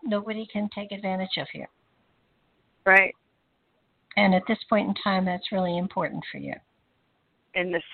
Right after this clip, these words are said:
Speaker 2: phase, yeah.
Speaker 1: Yeah,
Speaker 2: <clears throat>
Speaker 1: absolutely.
Speaker 2: What do they call that? The thin red line?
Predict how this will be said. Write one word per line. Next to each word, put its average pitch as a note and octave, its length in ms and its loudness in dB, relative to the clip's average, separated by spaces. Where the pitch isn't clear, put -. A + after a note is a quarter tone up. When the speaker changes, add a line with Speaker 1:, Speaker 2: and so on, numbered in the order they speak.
Speaker 2:
phase, F#3 380 0
yeah. G3 260 4
Speaker 1:
Yeah, G3+ 260 -2
Speaker 2:
<clears throat> C4+ 60 -4
Speaker 1:
absolutely. G#3 720 0
Speaker 2:
What A3 120 6
do A3+ 60 0
they A#3 100 4
call A3 160 4
that? G#3+ 220 2
The F#3+ 100 -4
thin G#3 220 2
red G3 180 2
line? G3 380 0